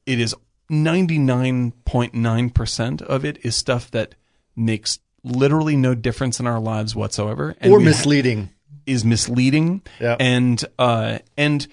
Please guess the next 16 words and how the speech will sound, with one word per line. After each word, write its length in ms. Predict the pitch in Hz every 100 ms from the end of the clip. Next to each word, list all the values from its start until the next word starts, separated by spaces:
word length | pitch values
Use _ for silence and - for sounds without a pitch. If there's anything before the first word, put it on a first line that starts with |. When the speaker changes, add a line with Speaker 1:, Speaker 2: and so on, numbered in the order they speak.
| - _ - -
Speaker 1:
much, 360 | 135 139 185 -
much 300 | 131 170 -
of 80 | 131
which 220 | 139 -
we 80 | 127
can't 360 | - 160 160
do 100 | 147
anything 320 | 143 131 127 113
directly 500 | 110 107 113 123 107
about. 320 | 104 104 - 120
The 80 | 110
way 140 | 123
you 180 | 135 143
control 720 | - 123 - 123 123 120 120 -
your 200 | 113 107
government 560 | 117 120 135 151 -